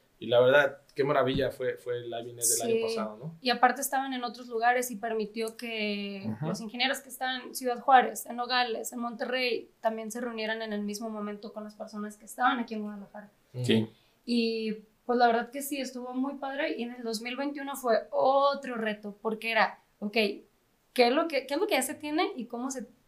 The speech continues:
Speaker 2: se puede mejorar?
Speaker 1: De entrada. Y el
Speaker 2: Ajá.
Speaker 1: otro reto es que mucha gente ya empezaba a dejar de participar en
Speaker 2: En los
Speaker 1: eventos
Speaker 2: webinars,
Speaker 1: virtuales,
Speaker 2: sí.
Speaker 1: de tantas invitaciones que recibían. Es decir, eh,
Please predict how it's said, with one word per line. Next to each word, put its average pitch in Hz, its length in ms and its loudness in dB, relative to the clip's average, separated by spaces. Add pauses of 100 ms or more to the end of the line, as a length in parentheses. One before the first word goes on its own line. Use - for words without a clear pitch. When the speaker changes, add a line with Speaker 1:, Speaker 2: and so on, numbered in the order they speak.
Speaker 2:
se 226 280 -2
puede 240 360 0
mejorar? 220 480 -2 (420)
Speaker 1:
De 127 200 0
entrada. 131 600 6 (240)
Y 135 40 2
el - 60 6
Speaker 2:
Ajá. 202 120 10
Speaker 1:
otro 190 240 6
reto 170 260 6
es 156 200 0
que 131 160 -2
mucha 185 320 -2
gente 147 560 0 (560)
ya 143 200 4
empezaba 156 680 2 (160)
a 120 200 -2
dejar 135 480 -2
de 131 60 -6
participar 117 800 -4 (360)
en 113 120 -4
Speaker 2:
En 104 80 2
los 98 40 4
Speaker 1:
eventos 151 300 8
Speaker 2:
webinars, - 180 0
Speaker 1:
virtuales, 139 520 6
Speaker 2:
sí. - 100 -18
Speaker 1:
de 113 80 -12
tantas - 360 -6
invitaciones 127 560 -2
que - 100 -10
recibían. 107 460 -8
Es 117 80 -12
decir, 131 340 -6 (520)
eh, 57 520 -4